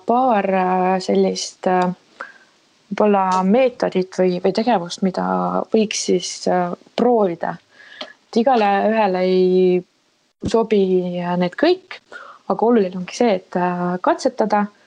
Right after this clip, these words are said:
ja vaadata, mis on siis, äh, endale sobiv tegevus.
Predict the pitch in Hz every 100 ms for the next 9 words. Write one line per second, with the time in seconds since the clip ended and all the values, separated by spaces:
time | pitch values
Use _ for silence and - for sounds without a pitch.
0 | _ _ _ - 202 202 190 240 262 220
1 | - 190 214 - 208 185 180 185 180 -
2 | - 185 180 180 180 190 190 - - 226
3 | 202 180 214 190 180 185 175 175 180